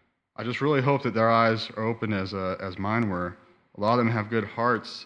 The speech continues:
Uh, many of them sympathize with many of my ideas. I had a guy who, uh, a warrant officer,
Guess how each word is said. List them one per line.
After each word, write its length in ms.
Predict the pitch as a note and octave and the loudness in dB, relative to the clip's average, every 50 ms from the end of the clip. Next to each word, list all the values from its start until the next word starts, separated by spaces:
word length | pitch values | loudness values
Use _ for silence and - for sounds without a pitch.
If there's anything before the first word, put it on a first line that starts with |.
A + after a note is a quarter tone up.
| - G2+ | -12 -8
Uh, 300 | G2+ G2 G2 G2 G2 - | -6 -6 -6 -6 -6 -6
many 220 | F#2 A2 A2+ A2+ A2+ | -4 -4 -2 0 0
of 60 | A2+ | 0
them 120 | A2 G#2 | -2 -2
sympathize 600 | G#2 - C3 A#2+ A#2+ - - A#2 A2 A2 G#2+ - | -2 -4 -6 -6 -6 -6 -4 0 0 0 0 -2
with 100 | A2 - | -6 -6
many 220 | - G#2+ A2 A2 G#2+ | -2 0 0 2 2
of 80 | G#2+ | 2
my 200 | G#2 G#2+ G#2 G2+ | 2 0 0 0
ideas. 520 | G2 F#2 G#2+ A2 A#2 A2+ A2+ A2 A2 - - - - - - _ _ _ _ _ _ _ _ - | -2 -2 -2 -2 0 0 -2 -2 -6 -10 -16 -20 -20 -20 -20 _ _ _ _ _ _ _ _ -6
I 160 | - G#2+ G#2+ | -2 0 0
had 220 | G#2 B2 A#2 A2+ G#2+ | 2 2 2 2 2
a 40 | |
guy 240 | G2 A#2 A2+ A#2 A2+ | 2 2 2 2 2
who, 300 | A2 A#2 A#2 A2+ A2 G#2+ | 2 0 -2 0 2 2
uh, 280 | G#2 G2+ G2+ G2 G2 G#2+ - - - - - - - - - _ _ _ - | 2 2 2 0 -2 -4 -8 -14 -20 -20 -20 -20 -20 -20 -20 _ _ _ -8
a 40 | G#2+ | -6
warrant 320 | G#2 A2 B2 C3+ C3 A#2 | -2 2 4 4 6 6
officer, 480 | A2 G#2 G2+ - - G#2+ G2+ G2 G2 | 6 4 2 0 0 0 0 0 -2